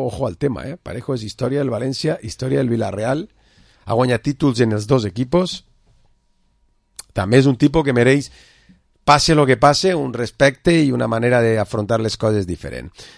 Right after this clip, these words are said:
Però bueno, com diem, ara ho analitzarem en Isma Mateu, que avui també en el Diari Mediterráneo fa una explicació un poc de lo que va ser el proper Villarreal. Però, claro, el actual Villarreal juga amb Mallorca el diumenge a les dos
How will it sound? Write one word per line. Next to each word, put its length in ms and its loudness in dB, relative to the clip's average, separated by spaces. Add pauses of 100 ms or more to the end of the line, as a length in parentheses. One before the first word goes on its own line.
Però 160 6
bueno, 300 6 (500)
com 160 4
diem, 300 4 (420)
ara 160 4
ho 60 6
analitzarem 500 4
en 80 0
Isma 240 2
Mateu, 400 0
que 80 -4
avui 240 -4
també 160 -2
en 80 -2
el 60 -2
Diari 180 0
Mediterráneo 720 -4
fa 160 -2
una 160 -2
explicació 560 -4
un 80 -8
poc 240 -2
de 160 -4
lo 80 -6
que 160 -4
va 80 -4
ser 380 -6
el 180 -4
proper 480 0
Villarreal. 480 -8
Però, 160 2
claro, 300 4
el 180 2
actual 320 4
Villarreal 480 4
juga 240 2
amb 80 0
Mallorca 400 2
el 160 -4
diumenge 480 4
a 80 2
les 160 -2
dos 300 2